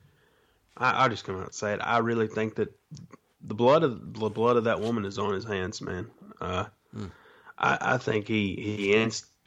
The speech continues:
Speaker 1: he sort of instigated the thing, as I talked about earlier. Even if it wasn't directly, I mean, e-, even today, if you look at his Twitter, like, what he, I mean, he never tweeted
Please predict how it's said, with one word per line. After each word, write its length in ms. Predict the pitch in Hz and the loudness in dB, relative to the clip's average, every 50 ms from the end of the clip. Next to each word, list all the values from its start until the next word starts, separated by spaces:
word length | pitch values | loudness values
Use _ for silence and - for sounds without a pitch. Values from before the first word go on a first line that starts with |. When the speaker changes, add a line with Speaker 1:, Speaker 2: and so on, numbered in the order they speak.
| - - - - - | -16 -14 -14 -14 -14
Speaker 1:
he 160 | - - 117 | -10 -8 -8
sort 260 | - - 123 117 110 | -4 0 0 2 4
of 60 | 107 | 4
instigated 580 | 107 110 110 - - 113 107 117 107 110 110 107 | 4 4 2 2 -2 0 2 4 4 4 4 2
the 100 | 104 101 | 0 -2
thing, 240 | 104 113 110 110 110 | 0 2 2 4 4
as 100 | 110 101 | 2 2
I 60 | 107 | 0
talked 260 | 98 - 107 110 107 110 | 2 2 2 2 2 2
about 140 | 104 101 | -2 0
earlier. 580 | 101 101 107 117 117 117 113 110 107 104 98 - _ _ _ _ _ _ _ _ _ _ _ - - _ _ _ | 0 2 2 2 2 2 2 2 2 0 0 -4 _ _ _ _ _ _ _ _ _ _ _ -20 -20 _ _ _
Even 300 | - 123 123 120 120 120 | -2 0 2 4 4 4
if 120 | 117 120 | 2 2
it 80 | 123 - | 0 0
wasn't 280 | - 127 123 95 98 101 | 4 4 4 4 4 -2
directly, 560 | 98 98 104 117 120 - - 107 104 101 98 | 0 2 2 0 0 -2 -4 -4 -4 -4 -4
I 20 | |
mean, 180 | 101 101 95 92 - _ _ _ _ _ _ _ _ _ - _ _ _ | -4 -6 -8 -8 -10 _ _ _ _ _ _ _ _ _ -20 _ _ _
e-, 220 | - 110 113 110 - | -10 -6 -6 -6 -4
even 280 | 104 120 120 113 104 95 | -2 0 0 0 0 -2
today, 380 | - - - 101 104 113 107 | -4 -2 0 2 4 4 2
if 140 | 98 - - | 2 0 -2
you 100 | 113 113 | -2 0
look 180 | 113 113 104 - | 2 0 0 0
at 80 | 110 98 | -2 -4
his 100 | 92 - | -4 -4
Twitter, 420 | - - 104 107 104 107 107 101 | -4 0 4 4 6 6 6 4
like, 240 | 104 101 104 - - | 4 2 0 0 0
what 100 | 110 110 | 0 0
he, 140 | 107 104 - - - - - _ _ - | 0 0 -4 -8 -20 -20 -20 _ _ -6
I 40 | 117 | -2
mean, 120 | 120 107 | 0 0
he 160 | - - 127 123 | 2 4 4 6
never 360 | 117 117 120 123 117 117 110 | 8 8 8 6 6 4 0
tweeted 500 | - - - 113 113 117 113 113 104 | 0 -4 -6 -2 0 0 0 0 -2